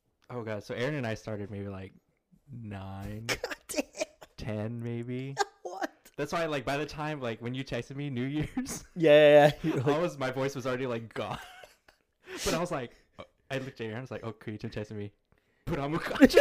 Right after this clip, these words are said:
Speaker 1: it on." <laughs>
Speaker 2: Greatest video ever, 'cause I was so glad that Aaron jumped in too.
Speaker 1: <laughs> Yeah.
Speaker 2: That was awesome.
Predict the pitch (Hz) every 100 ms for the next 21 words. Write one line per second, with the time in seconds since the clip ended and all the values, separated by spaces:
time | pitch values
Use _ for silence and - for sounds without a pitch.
0 | - - 349 339 - 381 - - - -
1 | - - - - 453 - - 587 - -
2 | _ _ - - 302 - - 160 180 180
3 | 180 180 165 156 160 165 147 151 160 156
4 | 160 175 165 - 170 175 170 175 175 175
5 | 151 147 147 151 156 165 156 160 135 135
6 | 139 226 - - - - - 127 120 101
7 | 113 117 123 120 110